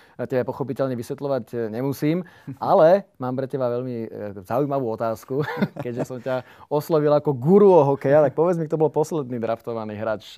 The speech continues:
Speaker 1: tohto ročného draftu.
Speaker 2: Posledný draftovaný?
Speaker 1: Nie Slovák, samozrejme, to nie je až také
Speaker 2: Teraz to som,
Speaker 1: jednoduché.
Speaker 2: akože Maroš Jedlička bol
Speaker 1: Ťažké.
Speaker 2: skoro posledný.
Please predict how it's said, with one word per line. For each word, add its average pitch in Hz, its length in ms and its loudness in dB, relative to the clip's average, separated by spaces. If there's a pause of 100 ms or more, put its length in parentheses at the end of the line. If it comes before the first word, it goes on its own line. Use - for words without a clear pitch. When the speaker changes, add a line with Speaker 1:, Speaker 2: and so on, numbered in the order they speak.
Speaker 1:
tohto - 300 -14
ročného 113 280 -12
draftu. 110 380 -10 (560)
Speaker 2:
Posledný 143 320 -2
draftovaný? 170 560 -4 (360)
Speaker 1:
Nie 151 160 2
Slovák, 110 320 -2
samozrejme, 117 480 -6
to 123 160 -4
nie 127 80 -4
je 127 80 -2
až 107 100 -8
také 113 380 -8
Speaker 2:
Teraz 151 400 6
to - 80 -2
som, 160 160 2
Speaker 1:
jednoduché. 165 320 4
Speaker 2:
akože 170 240 8
Maroš 190 240 10
Jedlička 180 400 6
bol 170 80 8
Speaker 1:
Ťažké. 156 160 0
Speaker 2:
skoro 156 160 8
posledný. 175 720 -2